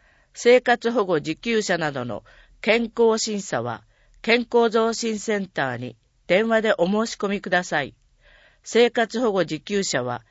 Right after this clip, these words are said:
受診料が免除されます。検診の注意。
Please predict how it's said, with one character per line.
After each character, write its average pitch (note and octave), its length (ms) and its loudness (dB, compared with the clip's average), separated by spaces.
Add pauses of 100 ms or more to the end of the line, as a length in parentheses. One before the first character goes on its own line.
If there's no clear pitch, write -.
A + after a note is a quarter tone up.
(460)
受 E3+ 160 -6
診 A#3 340 0
料 C3 240 0
が A#2+ 220 -6
免 G#3+ 220 0
除 E3+ 120 -4
さ C3+ 160 -6
れ A#2+ 120 -8
ま A#2 160 -12
す。 - 360 -20 (2750)
検 B3+ 280 2
診 B3+ 320 0
の A#3+ 160 0
注 F#3+ 340 0
意。 - 180 -12